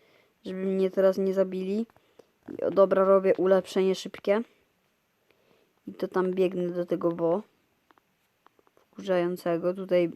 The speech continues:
bokiem. Movement kobry taki lekki. No i laserujemy tego bosic-, boss-, bossa. Mm, znaczy bossa, co ja gadam.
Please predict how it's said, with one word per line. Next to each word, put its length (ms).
bokiem. 560
Movement 400
kobry 360
taki 280
lekki. 520
No 80
i 60
laserujemy 760
tego 260
bosic-, 520
boss-, 440
bossa. 520
Mm, 240
znaczy 280
bossa, 340
co 180
ja 120
gadam. 320